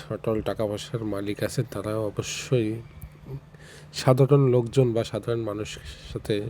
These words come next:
একটু সুন্দর ব্যবহার করলেই চলে। সেই ব্যবহারটা না করে তারাই কাকের সাথে তুলনা করে যে, "ভাত ছিটালে কাকের অভাব হয় না" বা "টাকা মানুষকে দিলে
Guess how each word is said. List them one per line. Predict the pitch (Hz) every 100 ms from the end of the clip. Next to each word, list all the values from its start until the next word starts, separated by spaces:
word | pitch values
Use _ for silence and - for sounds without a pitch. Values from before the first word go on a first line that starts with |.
| 117 - - -
একটু | 143 -
সুন্দর | 147 - 139 135
ব্যবহার | 113 117 117
করলেই | 117 135 123 123 -
চলে। | 98 90 73 - - - - -
সেই | - 123
ব্যবহারটা | 113 113 117 117 - 117
না | 104 110
করে | - 113 107 113 -
তারাই | - 110 110 107 120 - - - - -
কাকের | - 120 147
সাথে | 135 139 131
তুলনা | 120 113 120 117
করে | 110 101 104 113
যে, | 117 113 113 131 - - - - - - - - - - 117
"ভাত | 110 139
ছিটালে | - 147 147 143 120 123 139 - - - - - - - - - - - - - - - - -
কাকের | 123 - 127
অভাব | 110 117
হয় | 113 117
না" | 104 98 98 -
বা | 117 110 123 - - -
"টাকা | 139 143 143
মানুষকে | 139 127 127 - 143
দিলে | 113 113 123 107 113